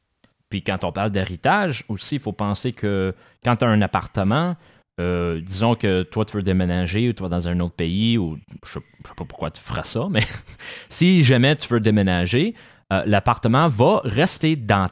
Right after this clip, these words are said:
ta famille. Donc, il y a toujours une liste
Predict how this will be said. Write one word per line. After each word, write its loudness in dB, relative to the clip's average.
ta 2
famille. 0
Donc, 0
il 0
y 4
a 2
toujours 4
une 6
liste -2